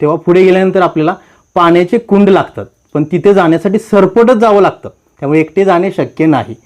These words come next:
कारण जर अडकून बसलो तर मागे कोण ओढणार हा प्रश्न आहे. आणि या ठिकाणी पण जाणं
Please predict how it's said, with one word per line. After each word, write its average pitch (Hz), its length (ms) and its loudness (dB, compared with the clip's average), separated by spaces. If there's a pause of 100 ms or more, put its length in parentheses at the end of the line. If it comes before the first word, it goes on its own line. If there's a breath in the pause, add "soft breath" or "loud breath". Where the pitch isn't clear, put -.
(200 soft breath)
कारण 165 240 2 (380 soft breath)
जर 180 120 2
अडकून 202 400 0
बसलो 240 280 0
तर 220 120 0
मागे 214 320 0
कोण 240 180 0
ओढणार 156 360 -2 (400)
हा 165 160 0 (220)
प्रश्न 165 380 -2
आहे. 117 340 -6 (460 soft breath)
आणि 160 180 2
या 208 120 2
ठिकाणी 262 340 2
पण 277 200 2
जाणं 233 280 2